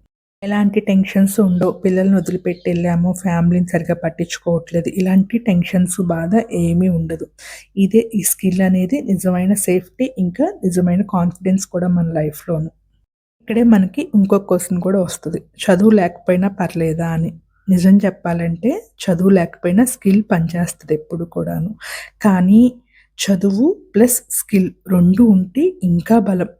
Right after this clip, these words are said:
ఇంకా తొందరగా ముందుకెళ్ళిపోవచ్చు. రెండు కలిసి ఉంటే, చదువు ప్లస్ స్కిల్ ఈ రెండు కలిసి ఉంటే మన ఆలోచన చాలా స్ట్రాంగ్గా ఉంటది, మన ప్లానింగ్ ఇంకా బాగుంటది, మన ఎదుగుదల అనేది చాలా ఫాస్ట్ ఉంటది.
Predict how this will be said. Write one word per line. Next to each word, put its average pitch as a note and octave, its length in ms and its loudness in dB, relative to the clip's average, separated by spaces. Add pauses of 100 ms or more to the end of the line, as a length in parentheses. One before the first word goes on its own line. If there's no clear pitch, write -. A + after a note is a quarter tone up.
ఇంకా F3 320 0
తొందరగా G3 480 4
ముందుకెళ్ళిపోవచ్చు. F3 1000 -2 (540)
రెండు F3+ 340 4
కలిసి F#3 380 -2
ఉంటే, F3 280 -2 (160)
చదువు F3+ 380 0
ప్లస్ F3 260 -6
స్కిల్ F3 320 -4 (120)
ఈ G3 100 -2
రెండు E3+ 300 2
కలిసి F3+ 360 -4
ఉంటే E3+ 260 -4 (720)
మన E3 200 -2 (320)
ఆలోచన F3+ 520 0 (280)
చాలా F#3+ 260 -2
స్ట్రాంగ్గా F#3+ 720 0
ఉంటది, F3 440 -2 (280)
మన F3 180 -2 (100)
ప్లానింగ్ F#3+ 720 2 (160)
ఇంకా G#3+ 360 0
బాగుంటది, F#3+ 680 0 (580)
మన F3+ 240 -2 (640)
ఎదుగుదల G3+ 480 2
అనేది F#3 360 0 (160)
చాలా G#3 280 0
ఫాస్ట్ - 540 -4
ఉంటది. - 360 -2